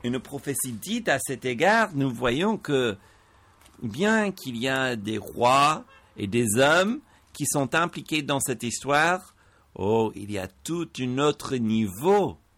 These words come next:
d'agitation, un niveau un peu supérieur à, à celui des hommes, c'est dans le monde spirituel. Comme il est dit en Éphésiens six, verset douze, « Car nous n'avons pas à lutter contre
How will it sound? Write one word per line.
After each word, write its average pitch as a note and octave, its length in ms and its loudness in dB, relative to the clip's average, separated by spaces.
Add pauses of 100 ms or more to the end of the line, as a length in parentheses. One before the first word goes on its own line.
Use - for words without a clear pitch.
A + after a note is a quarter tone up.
(160)
d'agitation, A#2+ 1080 -2 (1800)
un A#2+ 100 4
niveau C3 800 2 (800)
un F#2+ 80 -6
peu A2 160 -4
supérieur A#2+ 840 0
à, F#2+ 200 -8 (920)
à G2 260 -8
celui G#2 380 -6
des G2 260 -6
hommes, D3 280 -6 (800)
c'est E3 200 -8
dans G#2+ 200 -4
le G#2+ 140 -4
monde G#2+ 380 -4
spirituel. F2+ 800 -10
Comme D#3+ 140 -6
il D3+ 100 -2
est A#2 60 -2
dit C#3 160 -4
en A#2 100 -2
Éphésiens A2+ 540 -6
six, G#2+ 340 -8
verset A2+ 340 -8
douze, « G3+ 500 -8 (680)
Car D3 200 -4
nous D3 160 0
n'avons E3 380 0
pas - 140 -2
à B2 120 0
lutter E3+ 480 -6
contre - 920 -14